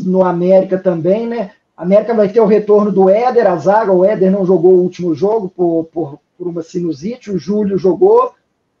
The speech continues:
a tendência é que o Éder retorne ao time titular, e fica a dúvida maior pelo Benítez, né? Que fi-, foi relacionado pela primeira vez contra o Uberlândia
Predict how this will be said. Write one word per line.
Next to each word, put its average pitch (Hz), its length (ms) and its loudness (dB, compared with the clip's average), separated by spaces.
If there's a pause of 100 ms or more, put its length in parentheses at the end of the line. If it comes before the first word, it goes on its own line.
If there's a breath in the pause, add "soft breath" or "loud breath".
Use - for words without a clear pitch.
(100)
a 190 100 -8
tendência 202 540 -2
é 202 40 -10
que 214 100 -6
o 190 100 4
Éder 185 280 4
retorne 202 500 2
ao 190 120 4
time 190 240 -4
titular, 190 720 0 (460)
e 262 80 -12
fica 302 340 0
a 262 60 0
dúvida 226 580 2
maior 202 720 2
pelo 311 420 0
Benítez, 269 640 0
né? 190 160 2
Que 190 180 -6
fi-, 190 320 -10 (300)
foi 233 240 -2
relacionado 208 680 0
pela 214 200 0
primeira 190 360 0
vez 185 320 2
contra 202 240 -4
o - 20 0
Uberlândia 185 640 -2